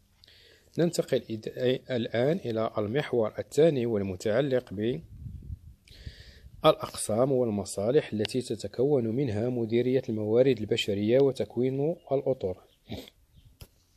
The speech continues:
إذن ما هي هذه الأقسام وما هي المصالح التابعة لكل قسم؟ القسم الأول يتعلق بقسم تنمية الموارد البشرية وإعادة الانتشار،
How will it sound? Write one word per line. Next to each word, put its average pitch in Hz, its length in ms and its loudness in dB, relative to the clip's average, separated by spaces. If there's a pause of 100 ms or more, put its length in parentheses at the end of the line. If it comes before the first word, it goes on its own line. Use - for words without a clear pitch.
(640)
إذن 139 260 2
ما 156 180 4
هي 113 200 4
هذه 104 380 6
الأقسام 117 680 -4 (240)
وما 165 280 4
هي 107 180 2
المصالح 113 560 0
التابعة 110 480 0
لكل 131 380 0
قسم؟ - 340 -6 (1200)
القسم 175 440 0
الأول 143 420 6
يتعلق 113 640 2
بقسم - 1200 0
تنمية 127 540 4
الموارد 113 500 4
البشرية 107 640 2
وإعادة 120 680 4
الانتشار، 101 680 -4